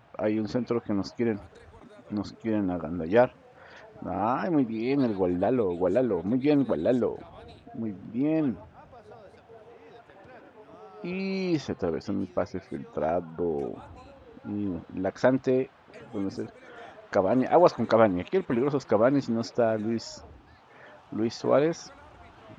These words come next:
Bueno, pues ya, vamos a ver si ahí viene el, el público uruguayo. Estamos todo el apoyo uruguayo aquí, chale. Aguas, aguas el centro, aguas aquí, aguas. Parece que estamos de visita, pero no estoy muy seguro.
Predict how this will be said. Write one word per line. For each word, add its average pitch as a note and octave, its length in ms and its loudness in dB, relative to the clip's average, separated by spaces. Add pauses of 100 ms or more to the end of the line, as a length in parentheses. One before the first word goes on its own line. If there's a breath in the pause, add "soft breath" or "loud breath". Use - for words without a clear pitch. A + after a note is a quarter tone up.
(120)
Bueno, F2 440 -4
pues E2 120 -8
ya, F#2+ 300 -2
vamos A2+ 240 -10
a G#2+ 40 -4
ver G#2 140 -4
si - 140 -10
ahí A2+ 280 -6 (1040 loud breath)
viene F#2+ 260 0
el, F2 120 -2 (200)
el G2 180 0 (240)
público D3+ 360 0
uruguayo. A2+ 500 4
Estamos F3+ 560 0 (320)
todo G#3 180 2
el E3 80 8
apoyo F#3 300 4
uruguayo A#2+ 400 4
aquí, A#2+ 280 -2
chale. G2 460 -2 (1040)
Aguas, A#2+ 320 2
aguas B2+ 240 2
el C3 80 0
centro, D#3 360 4
aguas D3+ 300 6
aquí, E3 300 -6 (180)
aguas. C#4+ 600 6
Parece D#3 340 2
que - 60 -12
estamos D3 320 0
de A2 80 -2
visita, - 440 -6
pero G#2+ 200 -2
no A2 80 0
estoy C3 160 -4
muy A#2+ 160 0
seguro. G2+ 460 -4